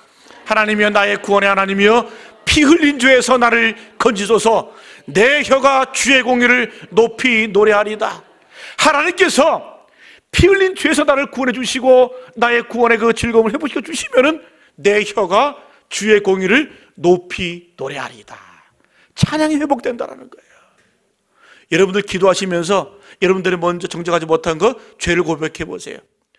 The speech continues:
뭐가 회복이 됩니까? 찬양이 회복됩니다. 저도 어떨 때는 몇 달 동안 찬양을 해본 적이 없어요. 공식적으로 이 자리에서 찬양을 하지만은 어떨 때 이렇게 감해 보면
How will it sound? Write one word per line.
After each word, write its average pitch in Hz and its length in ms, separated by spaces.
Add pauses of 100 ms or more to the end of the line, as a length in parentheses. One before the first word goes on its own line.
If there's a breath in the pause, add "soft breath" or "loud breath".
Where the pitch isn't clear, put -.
(140)
뭐가 175 260
회복이 170 220
됩니까? 165 440 (520 soft breath)
찬양이 - 380
회복됩니다. - 680 (1200 loud breath)
저도 202 240
어떨 208 200
때는 220 420 (1600)
몇 160 120
달 196 120
동안 214 280
찬양을 220 360
해본 208 220
적이 180 180
없어요. - 260 (720)
공식적으로 214 560
이 185 80
자리에서 196 240
찬양을 202 340
하지만은 180 480 (420 soft breath)
어떨 180 240
때 202 80
이렇게 180 140
감해 165 220
보면 170 380